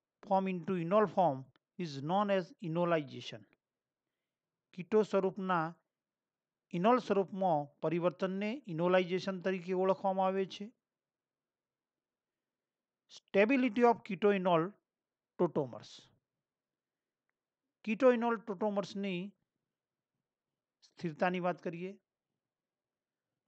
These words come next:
તો in case of monocarbonyl compound, simple ketone and aldehyde,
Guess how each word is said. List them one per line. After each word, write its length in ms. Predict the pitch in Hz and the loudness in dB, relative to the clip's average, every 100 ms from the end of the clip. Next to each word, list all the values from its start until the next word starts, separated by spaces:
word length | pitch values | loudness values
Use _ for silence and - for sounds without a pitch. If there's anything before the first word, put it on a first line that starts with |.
| _ - | _ -8
તો 60 | 170 | -6
in 160 | 185 | -4
case 320 | 180 269 285 247 | -4 -4 -2 -2
of 120 | 233 | -2
monocarbonyl 800 | 196 185 208 240 208 196 214 226 | -2 0 0 4 4 2 0 -2
compound, 540 | 208 185 180 196 170 123 - - _ _ _ _ _ _ _ _ _ _ - | -4 -4 2 4 4 0 -12 -20 _ _ _ _ _ _ _ _ _ _ -8
simple 360 | 226 214 233 233 | -6 2 2 2
ketone 600 | 226 185 196 180 151 160 _ _ _ _ _ - | -4 -4 0 0 -2 -8 _ _ _ _ _ -6
and 160 | 214 | 2
aldehyde, 580 | 214 135 131 123 107 104 | 2 2 -4 -12 -14 -20